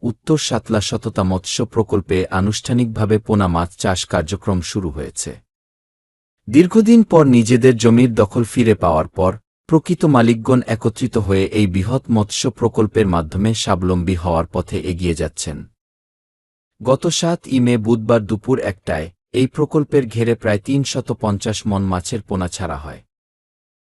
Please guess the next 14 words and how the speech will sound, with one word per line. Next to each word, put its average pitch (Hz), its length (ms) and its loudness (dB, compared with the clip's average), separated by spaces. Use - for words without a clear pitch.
এর 185 180 4
মাধ্যমে 165 460 2
প্রকল্পের 131 600 0
মূল 117 240 2
কার্যক্রমের 104 680 -2
শুভ 113 280 -6
সূচনা 107 420 -4
ঘটে। 78 360 -10
এ 185 140 6
উপলক্ষে 202 580 2
আয়োজিত 110 480 0
অনুষ্ঠানে 110 600 0
স্থানীয় 120 440 -2
জনসাধারণ, 95 800 -4